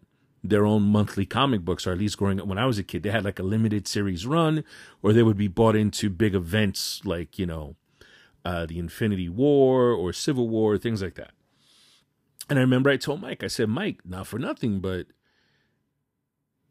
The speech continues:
this was, this was really a, a really solid movie. It was entertaining. It was fun. The effects were great. Like, I was captivated. I believed in the team as a unit. Rocket Raccoon was hilarious."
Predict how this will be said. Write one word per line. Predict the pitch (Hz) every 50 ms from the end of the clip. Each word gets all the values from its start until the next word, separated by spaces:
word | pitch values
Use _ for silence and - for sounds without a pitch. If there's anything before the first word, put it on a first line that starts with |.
| _ _ _
this | 107 101 113 180 208 - -
was, | 135 101 85 87 92 - -
this | 131 151 113 -
was | 139 123 104 92 87
really | 85 80 85 90 101 113 123 123 139 151 165 170 - - _ _ _ _ 117
a, | 135 139 120 92 - - -
a | 113 107
really | 101 104 127 165 190 151
solid | - - - - 104 95 87 92 131 123 110
movie. | 120 214 320 - - 104
It | 87
was | 90 90 92
entertaining. | 104 98 - 98 - - - 131 160 214 247 254
It | 185
was | 98 90 87 -
fun. | - - - - 120 135 175 208
The | 185 147 92
effects | 87 - - - 127 - - -
were | 110 92
great. | 82 76 78 80 87 95 127 196 - -
Like, | 104 104 - -
I | 92
was | 92 87 82 78 - - - - - - - _ -
captivated. | - 120 120 143 - - 170 123 135 156 180 190 220 156
I | 107 95
believed | 82 98 95 92 90 107 131 196 190 131 123
in | 110 92
the | 87 87
team | - - - 117 143 180 196 147
as | 104 87 87
a | 82
unit. | 78 87 104 131 165 233 196 -
Rocket | 80 95 139 156 - - -
Raccoon | - 104 95 - - - 120 120 127 143 170 202 214 208 - _ _ _ _ _ _ - - _ _ _ _ _ _ _ _
was | 117 117 117 113 104 - - - -
hilarious." | - 110 104 98 95 90 80 85 87 80 85 120 180 220 320 302 - - - -